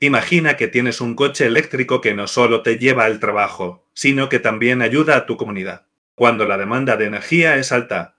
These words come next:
tu coche puede devolver energía a la red, ayudando a mantener todo en equilibrio.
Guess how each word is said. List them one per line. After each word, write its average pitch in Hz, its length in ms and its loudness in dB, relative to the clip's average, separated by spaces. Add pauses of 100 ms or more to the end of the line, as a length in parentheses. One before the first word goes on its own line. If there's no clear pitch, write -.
tu 123 140 -2
coche 151 320 0
puede 123 320 2
devolver 107 440 0
energía 117 580 0
a 110 40 0
la 101 120 -2
red, 113 260 0 (280)
ayudando 117 540 2
a 101 60 -2
mantener 120 480 -4
todo 110 400 2
en 104 100 -8
equilibrio. 95 640 -8